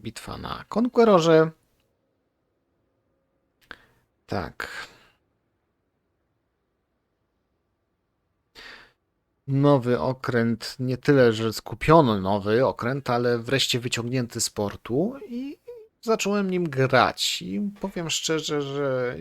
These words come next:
nie dziwię się, że jest tak popularny razem z Thundererami i w ogóle ze wszystkim dziadostwem, mm, bo jest to bardzo dobry okręt. Dość uniwersalny, ma mało oczywiście H P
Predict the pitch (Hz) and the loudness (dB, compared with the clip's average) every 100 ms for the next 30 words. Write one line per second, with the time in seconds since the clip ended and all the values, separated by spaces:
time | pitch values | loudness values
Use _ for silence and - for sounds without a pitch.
0 | 180 180 185 190 196 156 127 107 107 104 | -12 -14 -10 -4 -2 -2 -2 -4 -4 -6
1 | 104 - - 127 - 151 202 196 190 190 | -6 -10 -12 -10 -2 2 4 2 2 0
2 | 196 _ _ _ _ _ _ _ - 123 | -2 _ _ _ _ _ _ _ -8 -6
3 | 123 110 - 135 135 135 139 139 135 135 | -6 -8 -6 -4 0 2 4 4 0 -4
4 | 131 131 120 123 120 127 123 117 113 - | -6 -8 -10 -10 -8 -2 2 2 0 -4
5 | 120 127 - 120 113 120 120 113 - 113 | -4 -4 -6 -8 -4 -2 -2 -4 -8 -6
6 | 107 104 101 - 113 117 117 117 113 135 | -4 -6 -14 -16 -14 -12 -12 -12 -12 -14
7 | - _ _ _ _ _ _ _ _ _ | -16 _ _ _ _ _ _ _ _ _
8 | _ _ 147 160 139 - 127 123 - - | _ _ -8 -4 -4 -2 -4 -4 -10 -6
9 | 113 120 113 104 - _ - 110 110 101 | -2 -2 -4 -8 -8 _ -20 -8 -6 -6
10 | 107 104 _ _ _ 107 101 - 71 - | -10 -12 _ _ _ -8 -8 -10 -14 -18
11 | _ _ _ _ _ _ _ _ 139 202 | _ _ _ _ _ _ _ _ 4 4
12 | 214 226 185 170 170 160 170 165 160 160 | 6 4 4 4 4 2 2 4 4 4
13 | 180 294 320 254 202 208 - 180 - 170 | 2 4 4 4 0 0 2 0 0 -2
14 | - 190 180 135 156 | 2 6 8 8 6